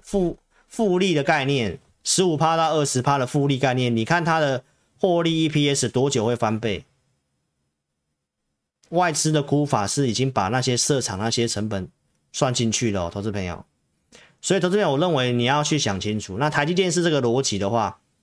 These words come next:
台股自然不会看那么悲观，好不好？这都是我一直以来跟你强调的重点。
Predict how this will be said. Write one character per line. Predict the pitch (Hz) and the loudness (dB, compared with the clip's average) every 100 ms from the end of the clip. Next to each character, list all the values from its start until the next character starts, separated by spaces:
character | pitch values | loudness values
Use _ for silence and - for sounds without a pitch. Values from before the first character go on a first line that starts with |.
| _ - | _ -10
台 | - 139 | -2 0
股 | 196 135 | 0 0
自 | 117 165 | 0 0
然 | 127 107 | 0 0
不 | 110 | -2
会 | 120 | -2
看 | 123 131 113 | 0 -2 -2
那 | |
么 | 104 | -4
悲 | 92 95 | -4 -6
观， | 90 92 90 92 - _ _ _ _ _ _ _ _ _ _ _ - | -6 -6 -8 -10 -18 _ _ _ _ _ _ _ _ _ _ _ -2
好 | 120 | 2
不 | |
好？ | 156 | 2
这 | 156 175 | 2 0
都 | 170 | 2
是 | 180 | 2
我 | 123 | 2
一 | 143 | 0
直 | 135 | 0
以 | |
来 | 104 | 0
跟 | 104 127 | 0 0
你 | 107 | -2
强 | 95 | -4
调 | 104 107 | -2 -2
的 | |
重 | 95 98 | -4 -6
点。 | 85 | -8